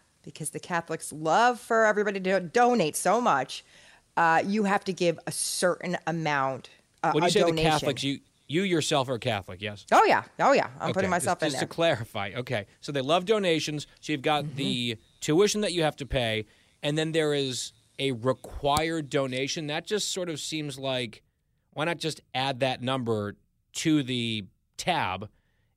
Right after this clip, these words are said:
Speaker 2: and call it a day? I, I almost would resent a required donation more than just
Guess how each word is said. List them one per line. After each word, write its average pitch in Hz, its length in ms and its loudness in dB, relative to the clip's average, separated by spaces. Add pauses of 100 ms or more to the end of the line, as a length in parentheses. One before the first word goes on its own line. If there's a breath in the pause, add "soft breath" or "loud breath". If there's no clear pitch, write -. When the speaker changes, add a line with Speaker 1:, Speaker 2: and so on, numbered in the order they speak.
(160)
Speaker 2:
and 127 140 -4
call 143 260 0
it 120 80 -6
a 107 60 -6
day? 98 340 -2
I, 120 240 -2
I 160 40 4
almost 196 300 0
would 135 240 -6
resent 127 600 -2
a 131 100 -2
required 127 580 -2
donation 120 460 0
more 123 200 0
than 120 160 -4
just 110 400 -4